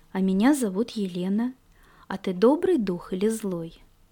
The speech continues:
«Это смотря по обстоятельствам», туманно откликнулась домовая.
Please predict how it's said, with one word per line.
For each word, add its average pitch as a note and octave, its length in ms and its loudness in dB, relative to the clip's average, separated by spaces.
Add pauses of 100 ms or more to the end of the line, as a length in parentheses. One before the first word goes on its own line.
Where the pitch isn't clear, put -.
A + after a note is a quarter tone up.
(920)
«Это D#4 300 4
смотря G#3+ 540 0
по A#3+ 140 -2
обстоятельствам», F#3 1300 -4
туманно A3 600 2
откликнулась G3+ 760 -4
домовая. F#3 800 -4